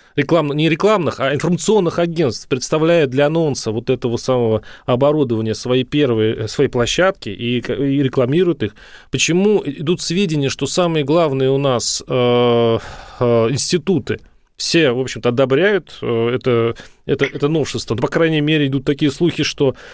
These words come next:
э, давят на тех ученых, которые говорят «нет». А, и, хотя Академия наук вроде бы уже возразила против этого прибора, и Министерство здравоохранения тоже не понимает, что это такое.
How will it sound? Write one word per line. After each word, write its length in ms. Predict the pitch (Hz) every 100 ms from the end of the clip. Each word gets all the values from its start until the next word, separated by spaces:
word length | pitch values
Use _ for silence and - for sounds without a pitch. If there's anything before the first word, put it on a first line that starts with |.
| - -
э, 320 | 127 123 123
давят 400 | 113 156 131 -
на 80 | 131
тех 180 | 143 143
ученых, 400 | 131 196 196 -
которые 380 | - 143 160
говорят 400 | 147 135 127 143 135
«нет». 260 | 127 - - - - - _
А, 280 | 139 131 131
и, 340 | 131 - - -
хотя 360 | 123 143 185
Академия 500 | 160 147 135 226 262
наук 380 | 202 165 131 101
вроде 280 | 123 139 120
бы 100 | 113
уже 160 | 120 120
возразила 580 | 120 123 135 127 113 98
против 320 | 120 110 -
этого 240 | 117 113
прибора, 460 | 107 120 113 107 101
и 260 | - 170
Министерство 840 | 196 208 214 208 214 202 - 196 196
здравоохранения 720 | 170 196 196 214 190 127 110
тоже 240 | 107 160 156
не 60 |
понимает, 400 | 139 127 131 147
что 160 | 147 139
это 140 | 135
такое. 420 | 127 127 - 104